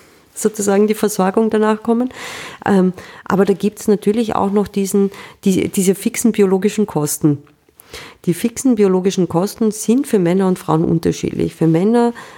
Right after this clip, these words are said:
äh, sind die fixen Kosten, die minim-, der minimale Aufwand, den ich betreiben muss, ist im Prinzip eine Kopulation, damit hat sich's.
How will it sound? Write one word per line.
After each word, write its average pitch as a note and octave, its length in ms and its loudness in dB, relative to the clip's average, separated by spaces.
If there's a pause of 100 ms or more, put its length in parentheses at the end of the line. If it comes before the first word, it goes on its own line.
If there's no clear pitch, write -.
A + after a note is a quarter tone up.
äh, F3+ 160 2
sind F3 280 0
die D#3 80 -6
fixen - 440 -4
Kosten, D#3 640 -4
die - 60 -4
minim-, F3 320 2 (100)
der F3 120 2
minimale G3+ 560 2
Aufwand, F3 580 -2
den E3+ 80 0
ich E3 80 -2
betreiben E3+ 420 -2
muss, A#3 280 2
ist F#3+ 140 4
im G3 100 4
Prinzip - 340 -2
eine F#3 220 2
Kopulation, F#3 560 2
damit E3+ 240 2
hat B2 180 -4
sich's. - 320 -10